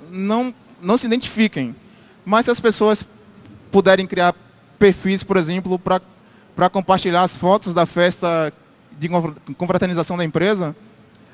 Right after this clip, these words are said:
e pessoas, sei lá, que têm interesses por,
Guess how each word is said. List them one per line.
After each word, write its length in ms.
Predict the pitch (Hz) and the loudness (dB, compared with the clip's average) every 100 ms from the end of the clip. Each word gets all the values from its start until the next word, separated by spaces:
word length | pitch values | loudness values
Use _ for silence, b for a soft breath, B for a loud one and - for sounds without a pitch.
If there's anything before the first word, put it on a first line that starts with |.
| B B | B B
e 840 | 151 151 151 143 139 139 135 131 123 _ - | -2 0 0 -2 -2 -2 -4 -6 -10 _ 0
pessoas, 320 | 185 196 196 | 0 0 -2
sei 160 | - 170 | 0 2
lá, 160 | 170 | 2
que 60 | - | 0
têm 100 | 185 | -4
interesses 500 | 180 170 175 180 170 | 0 2 2 0 -8
por, 600 | - 170 160 147 131 | -2 0 2 0 0